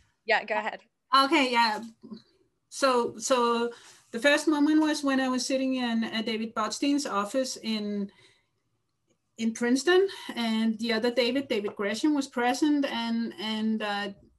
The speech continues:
Speaker 2: I said, "I, I don't understand when we have a deletion of this gene. It can't be. It, it must, maybe it's circularized, the rest that's deleted."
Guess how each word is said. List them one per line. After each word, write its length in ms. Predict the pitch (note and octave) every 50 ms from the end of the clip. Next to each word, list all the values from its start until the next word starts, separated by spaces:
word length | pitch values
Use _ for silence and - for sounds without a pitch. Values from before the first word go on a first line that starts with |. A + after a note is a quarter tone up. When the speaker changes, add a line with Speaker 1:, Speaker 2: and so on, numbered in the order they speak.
| _
Speaker 2:
I 80 | - G#3
said, 320 | G#3+ A3 G#3+ G#3+ G#3 - - _
"I, 240 | - - A#3 B3+ C4+ C4
I 140 | - A3+ A#3+
don't 160 | C4 C#4 D4+
understand 480 | E4 D#4 D#4+ E4+ E4+ - A3 G#3 A3+ A3+
when 80 | A#3+ B3
we 100 | B3+ B3+
have 180 | A#3+ A#3+ A#3+
a 40 | B3
deletion 560 | A3+ A#3+ A#3 G3+ G#3 A3 A3 A3+ - D4 C#4+
of 160 | C#4+ D4 D4
this 200 | D4 D#4 D4 - -
gene. 340 | - D4+ D#4 D#4 D4+ D4+ C#4+ D4 -
It 160 | A#3+ A#3 -
can't 420 | - - - C4 C4+ C4 C4+ C4+
be. 300 | - D4+ D#4 F4 E4 C4+
It, 180 | G#3+ G3+ G3 _ -
it 140 | - A3 A3
must, 320 | A3+ A3+ A#3+ A#3+ - - _ _ _ _ _ _ _ _ _ _ _
maybe 200 | - B3 C4+ D#4
it's 180 | F#4+ E4+ - -
circularized, 760 | - G#3+ G3+ G#3 - C4 C4+ C4+ C4+ C4 C4 C4+ C#4+ C#4 - -
the 120 | A#3+ A3+
rest 340 | G#3+ G#3 G#3+ A3 A3+ A3 - -
that's 260 | G#3 F3+ - - -
deleted." 560 | _ - G3+ G3 F#3+ G3 G3+ A3 A#3+ A#3+ -